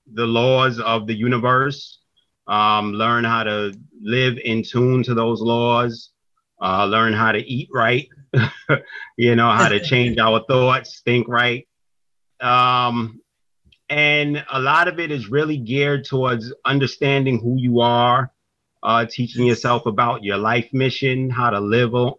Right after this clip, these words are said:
Speaker 1: along your mission, and how to realign these, these spiritual laws towards your, your, uh, progression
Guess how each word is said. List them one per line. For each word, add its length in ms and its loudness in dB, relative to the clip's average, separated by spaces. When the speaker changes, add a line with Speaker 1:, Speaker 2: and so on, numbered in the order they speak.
Speaker 1:
along 480 2
your 120 2
mission, 540 0
and 240 2
how 180 4
to 80 4
realign 1040 0
these, 480 -4
these 280 -2
spiritual 520 0
laws 840 2
towards 720 2
your, 340 2
your, 380 0
uh, 220 0
progression 760 -4